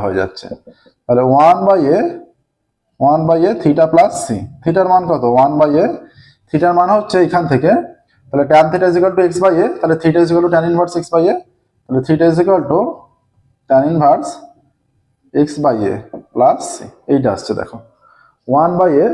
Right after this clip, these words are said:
tan inverse x by a plus c। ঠিক আছে, প্রথম সূত্রটা লিখলাম এবং তার প্রমাণটাও করে দেখালাম।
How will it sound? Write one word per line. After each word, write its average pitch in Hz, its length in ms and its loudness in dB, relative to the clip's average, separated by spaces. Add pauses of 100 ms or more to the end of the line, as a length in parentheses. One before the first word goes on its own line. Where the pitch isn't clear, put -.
(100)
tan 127 200 0
inverse 147 320 0 (160)
x - 20 -10 (140)
by 139 100 2 (100)
a - 20 2 (100)
plus 110 180 -2 (100)
c। - 20 -8 (2750)
ঠিক 170 180 0
আছে, 113 160 -4 (1200)
প্রথম 160 220 0 (120)
সূত্রটা 180 380 0 (100)
লিখলাম 180 280 0 (180)
এবং 151 120 0 (100)
তার 147 160 0
প্রমাণটাও 147 420 0
করে 143 140 2
দেখালাম। 196 220 -2